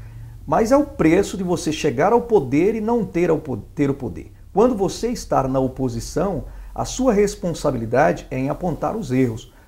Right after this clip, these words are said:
Quando você estar no governo, a sua responsabilidade é maior. Você não governa só com o partido ao qual você faz parte. Você tem todo um arco de aliança, e não vou entrar no mérito dessas questões, que muitas vezes inviabiliza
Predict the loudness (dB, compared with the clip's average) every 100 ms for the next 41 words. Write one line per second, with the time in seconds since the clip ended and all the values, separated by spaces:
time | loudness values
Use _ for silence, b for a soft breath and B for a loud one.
0 | b 0 2 2 -2 -4 -6 -6 -4 -4
1 | -4 0 0 0 -4 -8 -6 -6 -8 -8
2 | -6 -4 -4 -4 -4 0 2 2 -2 B
3 | B B -8 -2 -2 4 6 6 8 6
4 | 6 0 2 2 2 0 0 0 -2 -2
5 | -8 -6 -4 -8 B B 2 2 4 4
6 | 4 2 -4 -2 -4 -4 -6 -6 -8 -10
7 | -6 -4 -4 0 4 6 4 2 4 4
8 | 2 -2 0 -2 -2 -4 -10 b b -2
9 | 0 2 2 0 2 2 4 4 8 8
10 | 6 0 -2 -2 -4 -10 -8 -8 -2 0
11 | 0 -4 b b _ -4 -2 0 0 0
12 | 2 2 0 -2 -6 -6 -2 2 2 4
13 | 2 4 2 2 0 -2